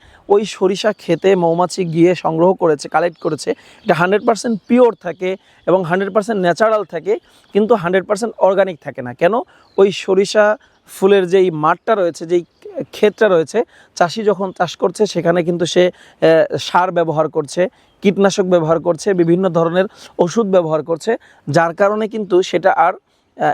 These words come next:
অর্গানিক থাকছে না। কিন্তু আমাদের এই খলিশা ফুলের মধুটা সুন্দরবনের খলিশার ফুল থেকে কালেক্টেড হয়েছে। সুন্দরবনের খলিশা ফুলের যেই, আহ, গাছগুলো রয়েছে সেখানে কিন্তু কেউ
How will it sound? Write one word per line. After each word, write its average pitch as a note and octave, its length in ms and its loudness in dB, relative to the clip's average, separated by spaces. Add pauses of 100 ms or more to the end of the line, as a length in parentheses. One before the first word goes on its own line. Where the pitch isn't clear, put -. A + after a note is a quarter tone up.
অর্গানিক F#3 460 2
থাকছে D3 320 -14
না। - 140 -16 (320)
কিন্তু G3+ 240 2
আমাদের G3+ 400 -2
এই A#3+ 80 -6
খলিশা F#3+ 400 0
ফুলের A3 260 0
মধুটা G#3+ 480 0 (300)
সুন্দরবনের G#3+ 840 0 (340)
খলিশার G#3+ 500 0 (220)
ফুল G#3+ 220 0
থেকে F3 260 0
কালেক্টেড G3 400 0
হয়েছে। D#3+ 420 2 (320)
সুন্দরবনের G3+ 600 2
খলিশা F3+ 400 -2
ফুলের G3+ 360 2
যেই, F#3+ 400 2
আহ, D3 300 2
গাছগুলো D3+ 520 0
রয়েছে F3 380 -2 (300)
সেখানে F#3 460 -2
কিন্তু F#3 320 -4 (140)
কেউ A3 340 4